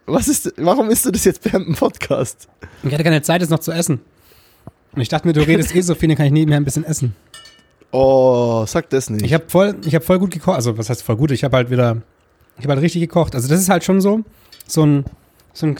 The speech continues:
Speaker 2: der Quarantänemodus, der bewirkt ja ein paar Sachen. Der bewirkt, dass wir alle Alkoholiker werden und oder fett und oder schwanger.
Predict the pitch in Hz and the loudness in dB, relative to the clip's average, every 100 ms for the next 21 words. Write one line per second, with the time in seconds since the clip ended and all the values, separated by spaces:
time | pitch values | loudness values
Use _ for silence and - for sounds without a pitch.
0 | - 139 151 147 147 180 180 170 175 185 | -6 -2 2 2 4 4 4 4 4 2
1 | 151 147 139 160 160 143 135 131 123 113 | 0 0 0 0 0 -2 0 0 0 0
2 | 104 95 _ _ - _ _ _ _ - | -2 -6 _ _ -20 _ _ _ _ -12
3 | - 139 135 180 170 - 147 135 170 180 | -4 0 2 2 0 -4 -4 -2 0 0
4 | 180 - - - - - - _ _ - | -4 -16 -20 -20 -20 -20 -20 _ _ -16
5 | - - 147 156 180 202 202 190 190 208 | -8 -2 0 4 4 4 2 2 2 0
6 | 202 - - 175 180 156 151 135 - 214 | -4 -8 0 2 2 2 2 2 0 -2
7 | - - - - _ - _ - 170 180 | -4 -20 -20 -20 _ -20 _ 0 0 2
8 | 156 160 156 151 - - - 151 175 196 | 2 4 2 -4 -16 -16 -8 -2 0 0